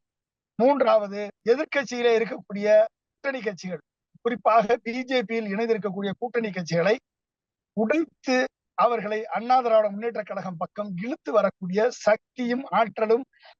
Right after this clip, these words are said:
அண்ணா திராவிட முன்னேற்ற கழகத்துக்கு யாருக்கு இருக்கிறதோ அவர்கள் தலைமை ஏற்க வேண்டும். இதெல்லாம் நடந்து மக்கள் மத்தியிலே மன்னிப்பு கேட்டு,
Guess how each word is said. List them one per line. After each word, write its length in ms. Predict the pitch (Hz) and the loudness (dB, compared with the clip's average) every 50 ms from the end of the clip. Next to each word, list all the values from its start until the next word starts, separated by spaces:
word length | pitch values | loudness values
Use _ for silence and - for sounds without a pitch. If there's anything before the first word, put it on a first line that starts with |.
| _ | _
அண்ணா 220 | - 226 233 247 247 | -6 -2 2 2 2
திராவிட 280 | 240 233 220 220 214 208 | 2 2 0 0 0 -2
முன்னேற்ற 340 | 202 208 233 240 220 214 208 | -4 -6 -6 -6 -6 -6 -8
கழகத்துக்கு 540 | - 202 208 202 196 - _ _ _ 202 185 170 | -8 -8 -10 -10 -10 -14 _ _ _ -10 -4 0
யாருக்கு 460 | 165 185 240 277 285 - 202 - 220 | 2 4 4 4 4 2 -2 -8 -10
இருக்கிறதோ 500 | 220 214 185 - 208 196 185 175 185 190 185 - - _ _ _ _ _ - | -10 -10 -10 -10 -10 -8 -6 -4 -2 -2 -2 -4 -6 _ _ _ _ _ 2
அவர்கள் 400 | 180 214 220 233 226 196 208 208 196 - | 2 4 4 4 2 0 0 -2 -2 -2
தலைமை 300 | 185 185 208 220 220 202 | 0 2 2 2 0 -4
ஏற்க 240 | 196 180 156 - 175 | -6 -8 -8 -8 -8
வேண்டும். 360 | 165 185 196 202 165 165 - _ _ _ _ _ _ _ _ _ _ _ 190 | -6 -6 -6 -6 -6 -8 -10 _ _ _ _ _ _ _ _ _ _ _ -2
இதெல்லாம் 400 | 190 180 185 196 220 247 370 349 | 0 0 2 4 4 4 4 4
நடந்து 440 | 254 170 175 180 220 226 233 240 262 339 - - _ _ | 2 4 4 4 2 2 0 -2 -4 -4 -6 -10 _ _
மக்கள் 380 | - 180 190 - - 285 302 240 214 | -6 -6 -6 -6 -6 -8 -8 -4 -2
மத்தியிலே 420 | 202 202 202 - - 196 202 196 190 | -2 -2 -2 -2 -6 -6 -4 -2 -2
மன்னிப்பு 360 | 180 185 214 233 233 165 202 170 | -2 -2 -2 -2 -4 -4 -8 -6
கேட்டு, 340 | - 214 214 202 - 247 | -4 -4 -4 -2 -2 -2